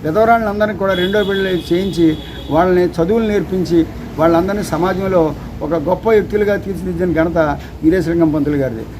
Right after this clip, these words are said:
వీరేశలింగం పంతులు గారిని చాలామంది చాలా ఆశయించుకున్నారు, కానీ ఆయన ఎక్కడా లెక్క చేయలేదు. లెక్క చేయకుండా తన యావదాస్తిని కూడా వీరేశలింగం ట్రస్ట్కి ఇచ్చి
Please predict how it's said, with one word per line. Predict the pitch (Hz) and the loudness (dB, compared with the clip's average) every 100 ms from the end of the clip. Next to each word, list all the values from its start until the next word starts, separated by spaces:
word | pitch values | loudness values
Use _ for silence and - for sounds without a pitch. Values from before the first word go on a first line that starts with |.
| - - | -14 -2
వీరేశలింగం | 165 214 185 202 196 | 4 4 2 -2 -2
పంతులు | 185 175 185 | -2 -2 0
గారిని | 185 175 165 147 - - - - | 2 4 4 2 -2 -12 -10 -2
చాలామంది | 170 240 233 226 214 | 2 4 2 2 0
చాలా | 196 180 196 | 0 0 2
ఆశయించుకున్నారు, | 175 165 202 185 185 175 139 123 | 2 0 -2 -4 -2 -4 -4 -6
కానీ | 147 175 | -4 0
ఆయన | 160 | 0
ఎక్కడా | 151 180 | -2 -2
లెక్క | 156 - - | -4 -4 -4
చేయలేదు. | 165 131 113 - - - | -4 -4 -8 -12 -14 -6
లెక్క | 143 143 | -6 0
చేయకుండా | 208 180 190 180 147 - - - | 0 2 2 2 2 -2 -12 -8
తన | 147 156 | -2 0
యావదాస్తిని | 147 175 190 196 202 185 | 2 0 2 0 0 0
కూడా | 165 170 151 139 - - - | 2 2 0 -2 -10 -14 -2
వీరేశలింగం | 160 190 180 180 160 | 0 2 0 0 0
ట్రస్ట్కి | 165 156 156 | -2 -2 -4
ఇచ్చి | 147 208 | -4 -6